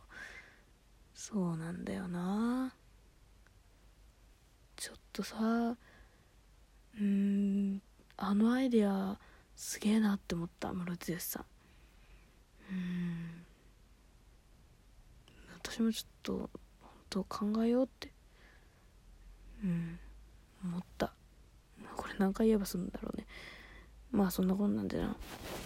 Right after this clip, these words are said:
今日も友達から来てる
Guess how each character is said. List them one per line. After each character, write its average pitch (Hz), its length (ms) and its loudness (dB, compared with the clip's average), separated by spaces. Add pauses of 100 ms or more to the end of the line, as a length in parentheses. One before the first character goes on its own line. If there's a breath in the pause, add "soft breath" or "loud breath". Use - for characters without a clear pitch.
(720)
今 220 120 6
日 196 60 8
も 185 60 4
友 196 240 4
達 196 220 6
か 214 120 4
ら 208 220 6 (160)
来 - 120 -6
て 208 100 8
る 196 240 2